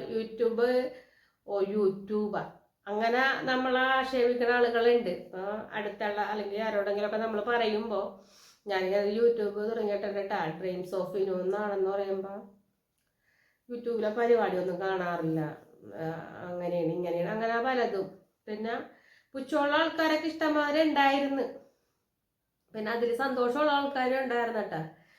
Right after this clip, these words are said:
"YouTube-ലെ പരിപാടിയൊക്കെ കാണുന്നുണ്ട്, അടിപൊളിയാണെന്ന്" പറയുന്ന ആൾക്കാരും ഉണ്ട്. നമ്മളെ കുറേശ്ശെ പേര് അറിഞ്ഞു തുടങ്ങിയിട്ടുണ്ട്, ഇല്ലെന്നല്ല. എങ്ങോട്ടെങ്കിലും ചെല്ലുമ്പോ, "ആ,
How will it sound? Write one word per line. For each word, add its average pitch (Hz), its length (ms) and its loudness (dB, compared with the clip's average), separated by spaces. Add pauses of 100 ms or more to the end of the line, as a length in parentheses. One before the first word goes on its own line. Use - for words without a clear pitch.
(140)
"YouTube-ലെ 202 460 -2
പരിപാടിയൊക്കെ 214 580 2
കാണുന്നുണ്ട്, 208 600 0
അടിപൊളിയാണെന്ന്" 220 720 2
പറയുന്ന 240 360 2
ആൾക്കാരും 247 400 2
ഉണ്ട്. 233 200 2
നമ്മളെ 208 240 -2 (140)
കുറേശ്ശെ 226 480 -2
പേര് 254 260 2
അറിഞ്ഞു 240 280 2
തുടങ്ങിയിട്ടുണ്ട്, 262 600 4
ഇല്ലെന്നല്ല. 208 420 0 (240)
എങ്ങോട്ടെങ്കിലും 214 540 -2
ചെല്ലുമ്പോ, 233 400 0 (920)
"ആ, 202 60 -10